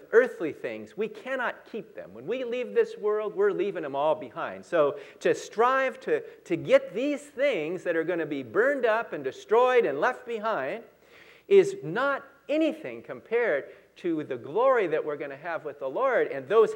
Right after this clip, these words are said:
heavenly things are what we should be striving for, for the salvation of souls, for the building up of God's people,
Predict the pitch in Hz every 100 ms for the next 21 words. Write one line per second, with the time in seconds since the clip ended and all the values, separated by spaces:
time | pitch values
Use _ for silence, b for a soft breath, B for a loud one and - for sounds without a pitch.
0 | - 302 302 226 165 - 156 151 156 147
1 | 143 131 127 143 120 127 - 214 254 262
2 | 202 151 147 123 104 B B B - 160
3 | 147 - 202 196 190 226 226 214 160 -
4 | 226 240 202 127 104 - B B 180 165
5 | 156 208 220 214 208 202 175 151 190 196
6 | - - - 247 180 127 104 -